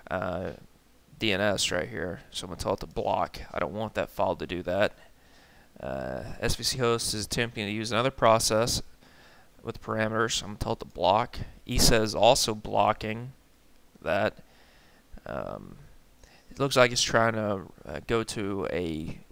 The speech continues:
one ninety-three dot twenty-seven dot two forty-six dot one seventy-five I P also. Um, blocking that. And I'm going to go ahead and scan this with Prefix, see if Prefix detects this as a known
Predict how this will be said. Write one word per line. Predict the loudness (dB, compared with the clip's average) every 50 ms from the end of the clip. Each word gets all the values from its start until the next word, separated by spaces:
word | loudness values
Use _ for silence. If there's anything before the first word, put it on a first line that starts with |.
| -20 -20 -20 _ -14
one | -4 0 0 2
ninety-three | 4 4 4 4 4 2 2 0 0 -4 -2 -2 2
dot | 2 2 2 2
twenty-seven | -2 -6 -4 -4 0 0 2 2 2 2 0 0 -2 2
dot | 4 2 2 2 0
two | -8 -8 -8 -10
forty-six | -8 -6 -4 -2 -2 0 2 2 4 4 2 0 -2 -2
dot | 0 0 -2
one | -2 -4 -2
seventy-five | 2 2 4 4 2 0 0 -8 -8 -2 0 2 4 4 2 2
I | 0 -2 -2 -2
P | -4 -6 -8 -6 -2
also. | 0 2 2 2 4 4 2 2 2 -4 -8 -8 -10 -12 -14 -20 -20 -20 -20 -20 -20 -20 -20 -20 -20 -20 -20 -20 -18 -14 -12
Um, | -10 -10 -10 -10 -12 -8 -4
blocking | 0 2 2 2 0 -2 -10 -12 -10 -8
that. | -6 -4 -4 -4 -6 -6 -6 -6 -4 -4 -4 -4 -4 -6 -8 -10 -14 -20 -20 -20 -20 -20 -20 -20 _ _ _ _ _ _ _ _ _ _ _ _ _ _ _ _ _ _ _ _ _ -20 -20 -20 _ -20 -20 -20 -20 -20 -20 -20 _ _ _ -20 -20 _ _ _ _ -20 -20 -20 -20 _ -18
And | -12 -10 -8
I'm | -8 -4 -2
going | -2 -2 -2 -2 -2
to | -4
go | -4 -2 -2 -2
ahead | -2 0 2 2 0 0
and | -2 -6 -2
scan | 0 0 0 0 0 -2 0 0 0 0
this | 0 0 -2 -2 -4
with | -6 -14 -14 -16 -10
Prefix, | -4 0 0 2 2 2 0 0 0 0
see | 0 0 0 -2 -2 -2 -2
if | -4 -6 -6
Prefix | 2 4 4 4 4 2 0 0 -4
detects | -4 -4 0 2 2 4 4 2
this | 2 2 2 0
as | 0 0
a | -4 -4
known | -2 -2 -2 -2 -2 -4 -6 -6 -8